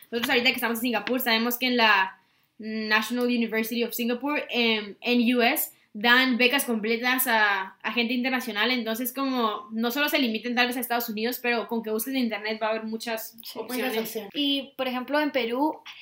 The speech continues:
Speaker 2: hay muchas opciones de becas que tienen convenios entre dos países, por ejemplo.
Speaker 1: O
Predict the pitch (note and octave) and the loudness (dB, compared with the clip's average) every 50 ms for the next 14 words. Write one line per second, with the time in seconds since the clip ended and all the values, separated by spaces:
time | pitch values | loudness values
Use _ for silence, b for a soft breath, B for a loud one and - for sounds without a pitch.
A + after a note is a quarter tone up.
0 | B B B _ - B3+ C4 C4 C4+ C4+ D4+ D4 - C4+ C4 - - B3+ A#3+ B3 | B B B _ 2 2 2 2 0 -2 -2 -2 -4 -6 -6 -4 -4 -4 -4 -4
1 | C4 C#4 C4+ - - - - _ A#3 A3 G#3 A#3+ A#3 A3+ A#3 A#3 A3+ C#4 C4+ C4 | -2 -2 0 -2 -2 -4 -6 _ -10 -4 -2 -2 0 0 0 0 0 -2 -4 -4
2 | - A#3+ A#3+ A#3+ A#3+ A#3 - A#3+ A3+ A3 A3+ A3 A3 A#3 - B3 A#3 A3 A3 A3 | -4 -6 -6 -6 -6 -6 -6 -8 -6 -4 -4 -4 -4 -4 -6 -6 -6 -6 -8 -6
3 | G3+ G#3 G3+ G3+ - F#3+ F#3 F#3+ F#3 - F#3+ F#3+ - - G3 G3 F#3+ G3 G3 F#3+ | -6 -6 -8 -8 -8 -8 -8 -8 -8 -10 -14 -16 -16 -14 -14 -12 -12 -12 -14 -14
4 | - - F#3 | -14 -16 -20